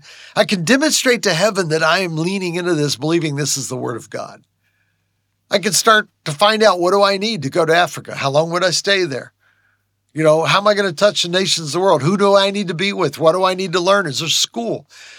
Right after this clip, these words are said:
that I need to go through to get training in those things? What will I take with me? If I have nothing in me now, what do I need to bring into myself to make that happen?" You say, "Man, you're taking these words awfully serious." Of course.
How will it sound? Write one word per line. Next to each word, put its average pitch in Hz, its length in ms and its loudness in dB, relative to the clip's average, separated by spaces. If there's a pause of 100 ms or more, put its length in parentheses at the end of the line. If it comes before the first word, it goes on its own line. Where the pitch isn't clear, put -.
(140)
that 175 120 -2
I 185 100 2
need 185 160 -2
to 185 80 -2
go 202 180 4
through 160 220 -4
to 151 80 -2
get 180 180 -2
training 202 380 0
in 156 120 -2
those 170 260 0
things? 151 500 -4 (340)
What 208 260 4
will 202 240 4
I 190 120 2
take 202 400 -2
with 240 220 -4
me? 135 120 -6
If - 100 -6
I 147 120 4
have 147 100 -2
nothing 160 320 0
in 175 140 -2
me 175 120 0
now, 185 380 0 (260)
what 175 220 2
do 175 160 0
I 185 80 4
need 185 220 -2
to 185 80 2
bring 190 480 0
into 190 360 -4
myself 180 840 -2 (600)
to 170 100 -2
make 160 240 0
that 156 220 4
happen?" 135 400 0
You 147 100 -8
say, 185 180 -4
"Man, 214 360 -10
you're 151 160 -2
taking 214 400 -6
these 135 200 -6
words 196 380 0
awfully 165 380 -2
serious." 214 680 -2 (560)
Of 208 140 0
course. - 560 0